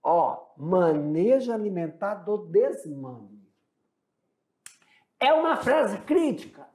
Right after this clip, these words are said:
É uma frase crítica. Nesse processo é realizada a mudança dos animais para a creche, aos vinte e um ao vigésimo oitavo dia.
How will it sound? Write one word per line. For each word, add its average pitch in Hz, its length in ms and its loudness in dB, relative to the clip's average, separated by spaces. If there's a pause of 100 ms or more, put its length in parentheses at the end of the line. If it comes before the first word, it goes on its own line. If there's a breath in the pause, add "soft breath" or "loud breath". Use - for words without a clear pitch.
É 196 140 0
uma - 220 -2
frase 359 360 -10
crítica. 349 600 -6 (420 soft breath)
Nesse 339 420 0
processo 247 680 0
é 285 180 0
realizada 254 640 -2
a 254 40 -2
mudança 254 540 -2
dos 233 260 -12
animais 226 500 -4
para 262 220 -10
a 277 60 -10
creche, 233 600 -6 (280 soft breath)
aos 208 340 2
vinte 165 540 -6
e 135 40 0
um 302 440 -2
ao 302 260 0
vigésimo 202 720 -4
oitavo 214 460 -2
dia. 226 460 -4